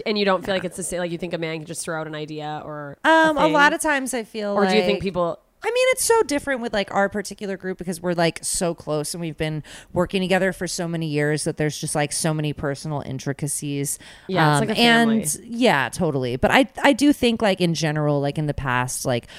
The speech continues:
Speaker 2: working with a label where everybody was, like, a guy. Um, I, you know, there'd be times where I'd be like, "I really feel like this is right and this is the right move." And it's like, you,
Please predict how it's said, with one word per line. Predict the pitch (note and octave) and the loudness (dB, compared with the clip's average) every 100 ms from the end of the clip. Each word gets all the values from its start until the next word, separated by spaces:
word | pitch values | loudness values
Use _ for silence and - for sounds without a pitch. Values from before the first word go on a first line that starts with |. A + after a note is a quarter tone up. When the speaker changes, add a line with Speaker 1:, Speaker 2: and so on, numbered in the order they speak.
| - | -4
Speaker 2:
working | - G3+ F#3+ F#3+ | 2 2 2 2
with | F3 | 2
a | |
label | F3 G3 E3 C#3+ F#2+ | 4 2 4 2 0
where | - C3 | -2 -2
everybody | C3+ D3 D3 C#3+ | -2 0 0 0
was, | C#3 C#3 | 0 -2
like, | - C3 B2 - | -2 -2 -4 -6
a | |
guy. | D3 C#3 B2 A#2+ - C#3+ - _ _ - | -4 -2 -2 -6 -8 -12 -16 _ _ 0
Um, | D#3 D3 C#3 C3+ C3 - _ - | 2 4 4 0 -2 -6 _ -6
I, | E3 D#3+ - | 0 0 0
you | G3+ | -2
know, | E3+ C#3+ | -2 -2
there'd | D3+ D#3+ | -2 -2
be | D3 | -2
times | D3 D3 C#3+ D#3 | -2 0 2 2
where | D#3 C3+ | 0 0
I'd | C#3 | 0
be | D3 C#3 | 0 0
like, | C#3 - | 0 -2
"I | C3 | 0
really | C#3 C#3+ D3+ D#3 D#3+ D#3+ - | 0 0 0 2 2 2 -2
feel | - - D3 D#3 | -6 -2 2 2
like | D3 C#3+ | 0 0
this | D3 C3+ | -4 0
is | D#3 D#3 | 0 2
right | G#3 F#3+ C#3 | 2 4 2
and | - D3 C#3+ | 0 0 2
this | C3+ - | 0 0
is | D3 | 0
the | E3 | 2
right | D#3 D3+ C#3+ | 4 2 2
move." | G3+ G#3+ D3+ C3+ | 4 4 2 0
And | C#3+ | -4
it's | C3+ | -4
like, | C#3+ - | -6 -4
you, | D#3+ | -6